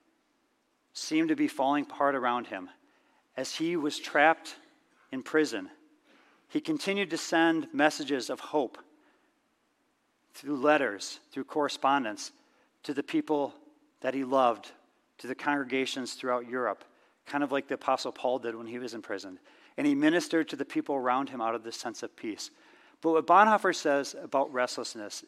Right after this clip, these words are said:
is that God redeems even our restlessness so that our restlessness becomes something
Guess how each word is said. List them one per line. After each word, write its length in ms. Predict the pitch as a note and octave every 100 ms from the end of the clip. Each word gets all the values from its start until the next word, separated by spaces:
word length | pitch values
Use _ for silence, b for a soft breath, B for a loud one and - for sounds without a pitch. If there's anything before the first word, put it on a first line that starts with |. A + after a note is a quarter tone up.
| -
is 140 | A2+
that 200 | D3 C3
God 400 | B2+ C3 D3 D3+ B B B _
redeems 640 | C3+ A#2+ D#3+ E3 E3+ -
even 260 | C3 D3 D#3
our 140 | C#3+
restlessness 760 | A2+ A#2 A#2 A#2 - A2 - -
so 200 | - -
that 180 | C3 C#3
our 120 | C3+
restlessness 680 | B2 A#2+ C#3 - C#3 C#3+ C3
becomes 420 | - - - A#2
something 480 | - A#2 - A#2 A2+